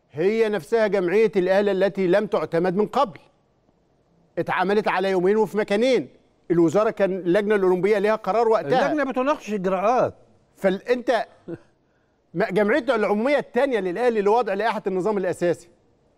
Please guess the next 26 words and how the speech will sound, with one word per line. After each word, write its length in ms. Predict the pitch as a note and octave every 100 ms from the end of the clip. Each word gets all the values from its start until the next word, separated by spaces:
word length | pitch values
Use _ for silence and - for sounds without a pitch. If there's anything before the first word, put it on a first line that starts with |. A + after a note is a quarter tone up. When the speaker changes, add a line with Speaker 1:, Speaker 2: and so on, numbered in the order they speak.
| _ -
Speaker 1:
ده 120 | G3
كل 280 | - F4 E4
الأندية 400 | A3 G#3 G3 -
طلعت 400 | - C4 B3 -
تشيد 480 | F#3+ D#3+ G#3 C#4 F#3
بما 200 | G#3+ A#3+
حدث. 460 | - A#3+ B3 A#3 - _ _ _ _ -
إن 140 | E3
أنا 120 | B3+ B3
أعمل 340 | B3+ A3 F3+
جمعية 260 | F3 F3+ A#3
عمومية 540 | G3 F3+ G3+ F3+ B2 - _ _ _ _ _ _ _ _ _ _ _ _ _ _
يسبقها 500 | E3 E3+ E3 C#4 G#3
حوار 360 | F3+ F#3+ A#3 A#3
مجتمعي 540 | G3+ - A3+ A#3 F3+
جاد 340 | E3 A3 G3 B2+ - _ -
بين 240 | D3+ F#3
كل 420 | - C4+ D#4+ C4
أطياف 540 | G#3 G3 - A3+ B3 G3+
وفئات 640 | F3+ E3+ A3+ A#3+ - - _ _ _ _ _ _ _ _
أعضاء 340 | E3+ E3+ D#3+ -
النادي 500 | F3+ G#3+ G3+ D#3 -
لمناقشة 640 | D3 F3 F#3 B3+ A#3 G#3 F3+
هذه 380 | G#3 A3 G3+ F#3
ال-، 180 | E3+ E3+
اللائحة 500 | E3+ G#3+ G#3+ -